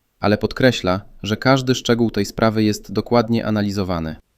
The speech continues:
Choć wstępne oględziny wskazują na przyczyny naturalne, dopiero wyniki sekcji zwłok dadzą ostateczną odpowiedź i zdecydują o dalszych krokach prokuratury. Ta tragedia pokazuje, jak kruche bywa życie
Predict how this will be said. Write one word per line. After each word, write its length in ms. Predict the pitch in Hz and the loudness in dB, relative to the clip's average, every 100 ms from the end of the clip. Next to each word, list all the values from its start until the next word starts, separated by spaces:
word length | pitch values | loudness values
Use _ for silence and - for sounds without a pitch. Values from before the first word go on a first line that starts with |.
| _ - | _ -2
Choć 180 | 113 - | -2 -2
wstępne 440 | - 139 139 139 | 0 0 2 -2
oględziny 500 | 120 113 107 127 120 | 0 2 2 4 2
wskazują 520 | - 110 104 120 113 | 0 -2 0 2 2
na 120 | 110 | 2
przyczyny 400 | 104 113 123 120 | -2 -4 0 2
naturalne, 560 | 110 104 110 117 98 90 - | 2 0 2 4 4 0 0
dopiero 340 | 117 120 135 123 | 0 4 6 8
wyniki 300 | 135 139 135 | 8 6 0
sekcji 420 | - 143 - 123 | -4 -4 -4 -6
zwłok 380 | 107 120 98 - | 0 2 2 0
dadzą 340 | 95 98 - | 0 0 0
ostateczną 580 | 107 - 107 120 - 110 | -4 -4 -4 -4 -2 -4
odpowiedź 640 | 110 - 92 82 - - - - - - | -4 -2 -2 -2 -8 -16 -18 -20 -12 -6
i 60 | |
zdecydują 560 | 101 110 110 107 117 117 | 0 2 2 2 2 2
o 80 | 107 | 2
dalszych 420 | 113 113 120 - | 2 2 0 -4
krokach 380 | - 101 92 - | -4 -4 -4 -4
prokuratury. 680 | 107 98 101 87 90 - - - _ _ _ _ _ _ _ _ _ | -4 -2 -2 -2 -6 -8 -12 -20 _ _ _ _ _ _ _ _ _
Ta 120 | - 110 | -2 0
tragedia 420 | 110 113 135 123 | 2 4 4 2
pokazuje, 600 | 120 117 110 110 92 101 - - | 2 0 2 2 2 -2 -12 -6
jak 300 | 104 104 - | -2 -2 -6
kruche 400 | - 139 127 98 | 0 2 2 2
bywa 240 | 92 95 95 | -2 0 0
życie 400 | 101 95 92 | 0 -2 -4